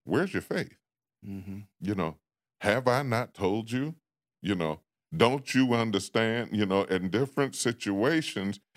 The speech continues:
Speaker 1: he's like, "Don't you get it yet?"
Speaker 2: Yeah.
Speaker 1: You know, "What are you waiting for?" And even today in, in twenty twenty-one, I think he's looking at us saying, "Don't you get it yet?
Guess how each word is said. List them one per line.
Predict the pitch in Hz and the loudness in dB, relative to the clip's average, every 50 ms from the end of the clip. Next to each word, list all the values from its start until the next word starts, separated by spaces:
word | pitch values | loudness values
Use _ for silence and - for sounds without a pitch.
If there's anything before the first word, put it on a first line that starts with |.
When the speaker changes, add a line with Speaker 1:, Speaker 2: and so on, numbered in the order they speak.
| - - _ _ | -20 -20 _ _
Speaker 1:
he's | - 135 127 123 | 2 2 2 4
like, | 120 123 123 123 101 | 4 4 4 4 4
"Don't | 113 127 135 135 - | 4 2 2 2 0
you | 120 113 | -2 -2
get | 101 95 113 151 185 233 | 0 2 2 2 4 2
it | 254 196 - | 0 0 0
yet?" | 180 180 208 240 262 - _ _ _ _ _ _ | 2 2 2 2 0 -4 _ _ _ _ _ _
Speaker 2:
Yeah. | 98 98 95 92 - _ _ _ | -10 -8 -8 -8 -10 _ _ _
Speaker 1:
You | - 104 127 | -2 0 2
know, | 135 123 113 107 | 4 4 2 2
"What | 107 95 101 131 175 208 | 0 0 0 0 2 2
are | 233 | 2
you | 214 208 202 | 2 2 2
waiting | 190 196 196 202 226 208 170 123 | 2 2 2 2 2 0 0 -2
for?" | - - 87 85 - - | -4 -2 0 0 0 0
And | - 95 95 95 98 | 0 0 2 2 2
even | 104 110 113 110 113 107 | 2 0 0 -2 -2 -2
today | - - 110 101 95 120 127 143 143 127 110 92 | -2 -2 -4 -2 0 2 2 2 2 0 0 0
in, | 82 82 85 80 76 - | 0 0 -2 -4 -4 -4
in | 85 85 82 80 | -2 -2 -2 -4
twenty | - - - 127 139 139 135 | -6 -4 -2 0 0 0 -2
twenty-one, | 131 - 139 135 139 135 127 135 151 160 139 110 98 101 - _ _ _ _ _ _ | -2 0 0 2 2 2 2 2 0 0 0 0 -2 -4 -6 _ _ _ _ _ _
I | - 92 110 | 0 0 0
think | 107 123 123 117 - | 2 0 -2 -2 -2
he's | 107 104 110 | -4 -2 0
looking | 123 147 - - 135 123 | 0 0 0 0 0 0
at | 120 120 | 2 2
us | 120 120 120 117 | 2 2 0 0
saying, | - - 123 117 117 110 98 95 92 - _ _ _ _ _ _ _ - - | -2 0 2 4 4 2 2 -2 -4 -10 _ _ _ _ _ _ _ -2 0
"Don't | - 117 151 175 170 - | 2 2 2 0 -2 -2
you | - 117 | -2 -2
get | 101 92 107 127 143 | -2 0 0 0 2
it | 185 - - - | 0 -2 -2 -2
yet? | 151 135 151 196 220 - | -2 0 0 0 -2 -8